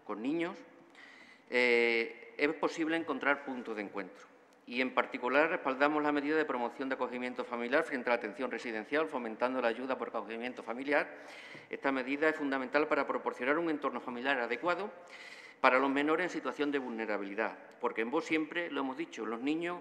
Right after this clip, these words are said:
con quien mejor está son con sus padres, y cuando no es posible que las circunstancias estén con los padres, es mejor que estén en una casa a que estén en una residencia. En segundo lugar, el desarrollo y el fomento de la figura de acogimiento especializado y profesionalizado también lo consideramos importante y potenciar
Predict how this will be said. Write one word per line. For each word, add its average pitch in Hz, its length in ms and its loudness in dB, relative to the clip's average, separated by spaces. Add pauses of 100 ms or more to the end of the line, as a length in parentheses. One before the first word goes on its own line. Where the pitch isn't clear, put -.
(120)
con 120 160 -4
quien 117 180 -6
mejor 135 360 -2
está 147 380 2
son 135 180 -4
con 127 100 -6
sus - 160 -10
padres, 104 400 -4
y - 60 -10
cuando 120 260 -2
no 156 80 0
es 165 60 -6
posible 139 500 -6 (420)
que 123 120 0
las 120 120 4
circunstancias 131 540 0
estén 143 160 -4
con 131 140 -4
los 117 80 -4
padres, 143 360 0
es 139 80 0
mejor 135 280 -2
que - 80 -8
estén 127 200 -6
en 123 60 -6
una 117 220 -6
casa 127 320 -2 (320)
a 117 120 0
que 110 120 -14
estén 131 260 -6
en 117 140 -4
una 120 140 -6
residencia. 98 500 -12 (880)
En 123 100 -6
segundo 139 300 0
lugar, 147 300 6
el 175 120 4
desarrollo 143 460 4
y 156 60 6
el 156 80 2
fomento 147 320 0
de 147 60 6
la 143 40 4
figura 139 320 -2
de 131 60 2
acogimiento 127 540 -4
especializado 120 600 -2
y 131 40 -4
profesionalizado 113 800 -4
también 131 480 -2
lo 120 80 -6
consideramos 110 540 -6
importante 139 520 -4
y - 20 -6
potenciar 143 600 0